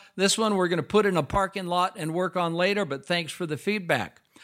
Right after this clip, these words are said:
Uh, I've done this with our family. Uh, we'd take, uh, an, uh, an evening together as a family, a Sunday or Monday evening. I'd give out this sheet to each of our children and my spouse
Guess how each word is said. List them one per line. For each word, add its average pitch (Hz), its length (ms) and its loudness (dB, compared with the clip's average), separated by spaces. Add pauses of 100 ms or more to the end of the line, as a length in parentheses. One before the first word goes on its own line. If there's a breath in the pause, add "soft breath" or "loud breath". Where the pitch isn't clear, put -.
(300 loud breath)
Uh, 175 160 4
I've 185 280 4
done 208 180 2
this 208 340 2
with 165 380 0 (100)
our 180 220 4
family. 226 640 4 (400 soft breath)
Uh, 143 240 2
we'd 151 180 0
take, 165 360 0
uh, 147 320 2 (100)
an, 151 260 -6
uh, 147 160 0 (140)
an 147 320 -2
evening 180 420 2
together 165 440 0
as 143 120 -2
a 135 60 -4
family, 185 440 0
a 135 60 2
Sunday 180 360 0
or 160 100 2
Monday 165 400 4
evening. 233 540 2 (500 loud breath)
I'd 170 200 2
give 208 180 2
out 208 220 2
this 202 160 0
sheet 214 340 -2
to 175 120 -4
each 185 260 -4
of 180 100 0
our 175 140 6
children 202 440 2
and 156 140 0
my 170 140 2
spouse 196 640 2